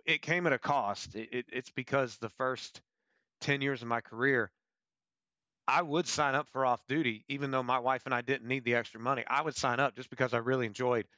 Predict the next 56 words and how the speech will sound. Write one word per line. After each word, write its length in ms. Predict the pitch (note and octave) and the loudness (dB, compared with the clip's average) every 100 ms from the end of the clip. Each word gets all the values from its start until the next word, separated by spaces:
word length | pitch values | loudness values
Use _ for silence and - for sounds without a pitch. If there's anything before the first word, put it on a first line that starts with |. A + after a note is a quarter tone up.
| _ _ | _ _
working 320 | - C3 A#2 A#2 | -4 -4 0 -2
as 100 | G#2+ | -2
a 40 | |
police 320 | A#2 C3 C#3 | -4 -4 0
officer. 420 | A#2 G#2+ - G#2 - _ _ _ _ _ - | 0 0 -4 -6 -6 _ _ _ _ _ -4
And 100 | A#2 | 0
she 140 | E3 | 0
would 140 | C#3+ | 0
say, 240 | - E3+ D#3+ | 0 0 0
"Can 200 | - C3+ | -4 -6
you 60 | F#3 | -2
just 220 | C#4 - | 0 0
stay 240 | - F3 | 0 -2
home 320 | D3 A#2 D#3+ | 0 0 0
this 200 | E3+ F3+ | -2 -4
weekend? 360 | F#3+ F#3+ G#3 F#3+ | -4 0 0 0
Do 80 | E3 | -2
you 80 | D#3 | -2
have 320 | D#3 F3 - | -2 -2 -2
to 80 | F3+ | -2
go 140 | F#3 | 0
work 240 | D#3+ F3+ F#3 | 2 0 0
at 100 | E3+ | -6
this 140 | D#3+ | -8
bar 340 | - C#3 D#3 | 0 2 2
till 160 | E3 E3 | 0 -4
three 260 | - E3 E3+ | -2 -2 0
in 60 | |
the 60 | D#3 | -2
morning 340 | D3 D#3+ E3 | 0 0 0
and 100 | C3+ | -2
wake 200 | C3+ D3+ | -2 -2
me 140 | D#3 D#3+ | -2 -2
up 120 | D#3 | -2
in 80 | D3+ | -4
the 60 | |
middle 160 | D#3 D#3 | -2 -2
of 40 | |
the 40 | D#3 | -2
night?" 100 | D#3+ | 0
And 80 | - | 0
I'd 80 | |
be 80 | D#3+ | 2
like, 160 | D3 - | 2 4
"Oh, 220 | G#3 F#3+ | 2 2
we're 120 | F#3 | 0
good. 240 | D3 D3+ D#3 | -2 2 2
Hey, 140 | D3+ | 2
it's 120 | D3 | 0
all 140 | D3+ D#3 | 0 -2
cash. 400 | - C3+ D3 - | 0 2 2 0
We'll 80 | D3+ | -4
be 80 | |
able 140 | D#3 D3+ | -2 0
to 40 | |
have 160 | C#3 | 0